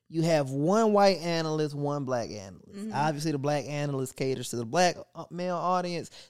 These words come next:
Speaker 1: The white analyst caters to the white male audience.
Speaker 2: Mm-hmm.
Speaker 1: There is no show, there has never been a show on a major platform like E S P N or Fox where you have two male African-American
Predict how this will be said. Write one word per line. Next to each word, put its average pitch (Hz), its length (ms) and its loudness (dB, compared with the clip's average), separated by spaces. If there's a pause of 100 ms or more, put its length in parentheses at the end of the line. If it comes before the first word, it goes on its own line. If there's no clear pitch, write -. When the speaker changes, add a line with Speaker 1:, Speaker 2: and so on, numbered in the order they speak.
Speaker 1:
The 185 80 -2
white 185 300 4
analyst 160 420 -4
caters 139 320 -4
to 123 80 -6
the 127 60 -4
white 123 280 -2
male 107 220 -12
audience. - 260 -18 (140)
Speaker 2:
Mm-hmm. 226 240 -8 (140)
Speaker 1:
There 208 240 0 (100)
is 277 340 2
no 233 400 2
show, 226 440 0
there 175 100 0
has 180 260 -2
never 240 520 0
been 214 240 -2
a 170 80 -6
show 143 440 -4 (300)
on 147 160 -2
a 147 40 -2
major 156 320 -2
platform 143 460 -4
like 131 200 -10
E 143 180 0
S 131 80 -4
P 139 160 -8
N 123 80 -4
or 113 60 -6
Fox 123 320 -4
where 127 80 -6
you 147 140 -4
have 147 220 -2 (120)
two 226 420 0 (640)
male 185 560 2
African-American 151 1200 -2